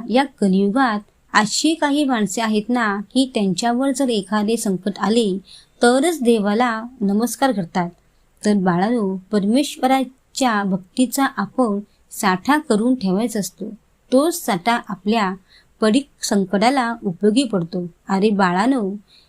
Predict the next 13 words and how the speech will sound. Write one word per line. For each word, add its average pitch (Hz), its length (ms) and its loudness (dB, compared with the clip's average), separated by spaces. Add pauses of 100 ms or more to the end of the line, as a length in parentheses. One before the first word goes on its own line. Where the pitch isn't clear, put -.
(280)
देवाची 233 640 2
भक्ती 262 420 0
करणे 233 340 0
म्हणजे 196 540 0 (400)
सकाळपासून 277 760 0
ते 254 200 2
रात्रीपर्यंत 214 800 0
नाही. 202 440 2
अरे, 202 340 0 (400)
तुम्हाला 269 420 4
जमेल 233 480 2
तसे 233 280 2
दिवसातून 208 720 0